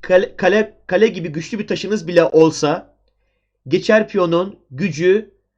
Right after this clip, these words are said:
tartışılmazdır, tehlikelidir, büyüktür. Dolayısıyla şahın yardımına ihtiyacınız var. Oyun sonlarında şahınızı kullanmanız gerekiyor. Bir saldırı taşı gibi kullanmanız gerekiyor. Çünkü mat olma tehlikeniz yok.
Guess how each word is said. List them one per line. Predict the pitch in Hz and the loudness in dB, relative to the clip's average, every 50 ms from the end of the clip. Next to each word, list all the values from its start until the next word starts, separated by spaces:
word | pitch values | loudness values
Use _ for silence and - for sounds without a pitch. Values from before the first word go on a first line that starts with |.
| _ _ _ _ - | _ _ _ _ -4
tartışılmazdır, | 175 165 165 160 160 - 185 170 175 180 196 170 143 151 170 175 - - - _ _ _ _ _ _ _ _ _ _ | -2 -2 -2 -2 -4 -6 -6 -2 -2 -2 -2 0 0 0 0 0 -2 -6 -20 _ _ _ _ _ _ _ _ _ _
tehlikelidir, | - 156 151 151 156 - 170 180 185 160 170 170 156 117 | -4 -2 0 0 0 0 -2 -2 0 0 0 0 -2 -2
büyüktür. | 127 147 170 196 - - 160 156 165 - - _ _ _ _ - 131 | -2 -2 -2 -2 -2 -2 -2 -2 -2 -4 -12 _ _ _ _ -6 -4
Dolayısıyla | 160 170 185 202 - - 208 185 165 156 | -2 0 0 -2 -4 -2 0 2 2 2
şahın | 156 - 180 190 196 190 175 | 0 -2 -2 -2 -2 -2 -2
yardımına | 165 175 190 185 175 156 175 190 208 | -2 0 2 2 2 0 0 -2 -2
ihtiyacınız | 175 156 - 180 180 170 160 165 165 160 135 131 | -4 -2 0 2 4 4 4 2 -2 -4 -4 -6
var. | 123 117 117 - _ _ _ _ - | -6 -6 -8 -12 _ _ _ _ 0
Oyun | 170 180 208 | 0 2 0
sonlarında | 214 - 208 180 165 160 147 147 139 139 156 175 196 214 - _ _ _ _ | 0 -2 -2 -2 0 0 0 0 0 0 0 0 0 -2 -6 _ _ _ _
şahınızı | - - - 202 202 190 180 165 147 151 175 190 214 240 - _ _ _ _ _ _ | -12 -4 -2 -2 0 0 -2 -2 -2 0 0 0 0 -2 -6 _ _ _ _ _ _
kullanmanız | - - 170 180 185 180 180 190 196 196 170 | -8 -6 -4 -2 -2 -2 -2 -4 -4 -4 -2
gerekiyor. | 156 156 143 139 139 - - 120 117 110 101 - _ - | 0 0 0 0 -2 -4 -6 -6 -4 -6 -6 -8 _ -6
Bir | 170 180 185 185 - _ _ _ | -2 -2 -2 -2 -4 _ _ _
saldırı | - - - 156 156 156 151 156 180 208 - | -12 -6 -2 0 0 2 2 0 0 0 -2
taşı | 185 156 - 160 | -4 -6 -6 -8
gibi | 135 143 143 185 214 208 - _ _ _ _ - | -8 -8 -6 -6 -8 -8 -10 _ _ _ _ -6
kullanmanız | 160 156 156 160 156 156 165 165 156 139 | -4 -2 -2 -2 -2 -2 -2 -4 -4 -4
gerekiyor. | 139 131 127 127 - 123 123 | -4 -4 -4 -4 -8 -8 -8
Çünkü | - 151 - - 139 | -10 -10 -10 -8 -8
mat | 147 160 160 156 | -6 -6 -6 -6
olma | 139 139 135 123 | -6 -8 -8 -8
tehlikeniz | 135 127 120 120 135 143 165 170 - - - _ _ _ _ - | -8 -8 -8 -10 -10 -12 -12 -12 -14 -18 -20 _ _ _ _ -6
yok. | 127 135 113 107 - - _ | -2 -2 -2 -2 -4 -14 _